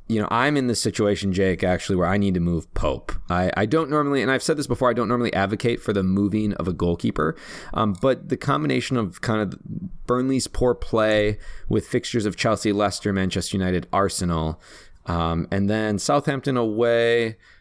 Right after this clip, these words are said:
with Ings on, you know, being as good as he is. Bournemouth at home is a great fixture. Newcastle away is a great fixture. But then Spurs at home, Manchester City away.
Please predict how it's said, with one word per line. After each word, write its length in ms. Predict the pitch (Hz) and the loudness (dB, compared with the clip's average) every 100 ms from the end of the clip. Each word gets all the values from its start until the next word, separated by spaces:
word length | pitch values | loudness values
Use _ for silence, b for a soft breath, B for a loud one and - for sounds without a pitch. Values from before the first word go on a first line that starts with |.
| b | b
with 160 | 117 - | -8 -2
Ings 280 | 113 113 107 | -2 0 0
on, 320 | 107 104 98 | 0 0 0
you 120 | 113 | 0
know, 120 | 101 92 | 0 0
being 220 | 98 98 | 0 0
as 120 | 92 | 0
good 120 | 101 | -2
as 100 | 98 | 0
he 60 | 101 | 0
is. 100 | 87 | 0
Bournemouth 340 | - 139 131 | 0 0 0
at 80 | 95 | 0
home 160 | 101 104 | 0 0
is 80 | 95 | 0
a 40 | |
great 280 | 90 95 - | 0 0 0
fixture. 320 | - - 101 | -6 -4 -2
Newcastle 400 | 98 95 90 92 | -2 -2 -2 0
away 140 | 90 | 0
is 100 | 92 | 0
a 40 | 82 | -4
great 360 | - 92 90 - | -2 -2 -2 -2
fixture. 360 | 90 85 - | -6 -4 -4
But 100 | 90 | -2
then 180 | 101 98 | 0 0
Spurs 420 | - - 117 104 | -2 0 0 0
at 100 | 98 | 0
home, 240 | 98 98 92 | -2 0 0
Manchester 440 | 92 90 85 85 | 0 -2 -4 -2
City 320 | - 110 104 | -2 0 2
away. 440 | 95 90 85 82 | 2 2 2 0